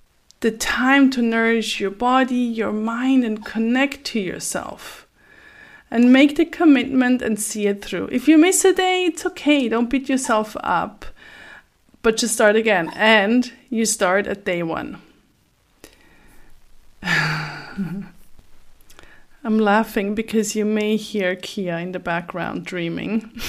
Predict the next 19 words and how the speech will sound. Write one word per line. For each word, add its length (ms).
<laughs> 400
So 120
yeah, 260
so 200
if 200
you 80
miss 260
a 60
day, 360
it's 180
okay. 460
It's 320
not 120
a 60
failure. 720
Get 240
back 320
on 220
it, 400